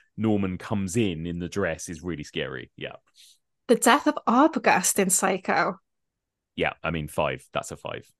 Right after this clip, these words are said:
Speaker 1: Hundred percent.
Speaker 2: Yeah.
Speaker 1: Yeah.
Speaker 2: Yeah.
Speaker 1: Yeah.
Speaker 2: The moment where Lydia visits the neighbour in the bed and the eyes are gorged out.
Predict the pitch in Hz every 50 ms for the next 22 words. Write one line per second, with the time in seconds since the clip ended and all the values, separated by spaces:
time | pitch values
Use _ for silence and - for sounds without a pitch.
0 | _ _ _ - 85 76 - - - - - - - - - _ _ _ - -
1 | - - - 202 - - - - - - - - 453 - - - - - _ _
2 | _ _ _ _ _ _ _ - 208 - 262 247 247 247 247 247 254 247 - -
3 | - 226 240 254 254 277 302 311 - 247 247 247 240 226 226 226 240 226 214 214
4 | 220 214 - - - - - 214 208 208 208 208 214 214 220 208 196 190 - -
5 | 202 202 202 185 185 - 214 202 196 185 180 180 180 - - - - - 202 190
6 | 190 185 185 196 196 185 - - 180 180 185 185 185 190 190 190 180 185 - 180
7 | 170 170 175 175 - - - 170 170 170 175 175 - - -